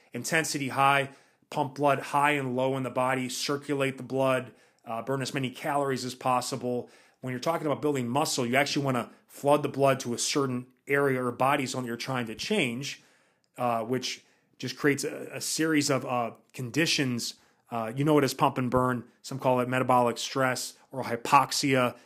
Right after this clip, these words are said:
cellular swelling, all these things that can just, uh, blow up an area. But also, again, because of it being competitive,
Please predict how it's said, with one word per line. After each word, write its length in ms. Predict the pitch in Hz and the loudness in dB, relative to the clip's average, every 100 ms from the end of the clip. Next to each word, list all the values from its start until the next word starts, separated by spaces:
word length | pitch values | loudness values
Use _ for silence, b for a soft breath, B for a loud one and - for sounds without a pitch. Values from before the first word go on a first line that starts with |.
| B B | B B
cellular 440 | - 143 135 123 | 0 2 2 0
swelling, 500 | - - 139 135 135 | 0 2 4 2 0
all 180 | 147 151 | 2 2
these 240 | 151 143 | 2 0
things 320 | - 143 139 147 | -2 -2 -2 0
that 220 | 127 - | -2 -2
can 140 | 127 | -4
just, 280 | 120 120 - b b b b | -4 -4 -8 b b b b
uh, 160 | 117 110 - - | -4 -4 -6 -4
blow 300 | 139 165 143 | 2 4 6
up 180 | 151 147 | 4 2
an 100 | 139 | -2
area. 440 | 139 131 127 120 | 0 0 0 0
But 140 | 123 | 2
also, 360 | 123 139 - 131 | 2 2 0 -2
again, 400 | 120 143 131 117 b b b | 0 0 0 -4 b b b
because 520 | 127 - 143 135 - | -10 0 2 2 0
of 280 | 135 131 123 | 0 0 -2
it 140 | 120 | -4
being 180 | 131 123 | -2 -2
competitive, 720 | - 107 - 202 135 127 | -8 -8 0 2 2 0